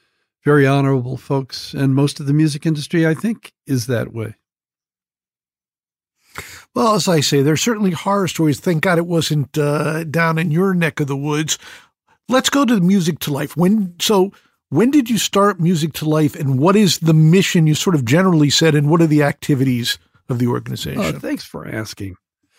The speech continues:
Speaker 1: 'cause that is a contemporary thing, and most people like to dwell in the land of nostalgia when they talk to a, a former member of Peter, Paul, and Mary. The fact is, as I mentioned before,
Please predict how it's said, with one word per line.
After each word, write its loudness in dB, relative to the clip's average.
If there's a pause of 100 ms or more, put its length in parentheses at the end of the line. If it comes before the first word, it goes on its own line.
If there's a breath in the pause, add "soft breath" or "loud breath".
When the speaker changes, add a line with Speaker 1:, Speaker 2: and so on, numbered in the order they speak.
(120)
Speaker 1:
'cause -2
that 2
is 4
a -4
contemporary 0
thing, -2
and 2
most -2
people -2
like -2
to -14
dwell -2
in 0
the 0
land 0
of -12
nostalgia -4
when -6
they -6
talk -4
to -4
a, -6 (600 loud breath)
a -14
former 2
member 2
of -12
Peter, -2
Paul, -4
and -6
Mary. -6 (240)
The -6
fact -4
is, 0
as -2
I -4
mentioned -4
before, -6